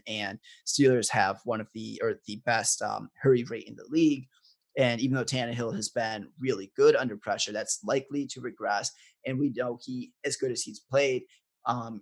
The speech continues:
even then he's still been kind of prone to taking some really bad sacks. So I do, I think it's a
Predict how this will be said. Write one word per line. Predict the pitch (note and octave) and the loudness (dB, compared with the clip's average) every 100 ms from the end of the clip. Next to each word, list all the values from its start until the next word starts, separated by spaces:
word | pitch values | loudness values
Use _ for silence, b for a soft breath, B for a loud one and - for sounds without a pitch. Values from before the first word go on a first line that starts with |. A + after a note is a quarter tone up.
| - | -4
even | C#3 B2+ | -2 0
then | B2+ C3 | -2 -2
he's | A#2 B2+ | -4 -2
still | - C3+ B2 | 0 2 0
been | G#2+ A#2 A2+ A2 _ _ - | -4 -6 -8 -16 _ _ -6
kind | B2+ A#2+ | -2 -2
of | - | -4
prone | - D3 D3+ | -2 -2 -2
to | A2+ | -6
taking | A#2 G2+ G#2+ | -8 -8 -8
some | G#2+ A2 | -8 -6
really | A2+ G#2+ | -6 -4
bad | A2 F#2 - | -6 -4 -2
sacks. | - G#2 G#2+ C#3 - B B B B | 0 0 -2 -4 -10 B B B B
So | - B2+ B2 A#2+ A2+ - _ _ _ _ _ _ - - | 2 2 2 0 -4 -8 _ _ _ _ _ _ -8 0
I | C#3+ | 2
do, | C3+ C3 | 2 2
I | |
think | C#3+ D3+ | 4 4
it's | |
a | D#3 | 4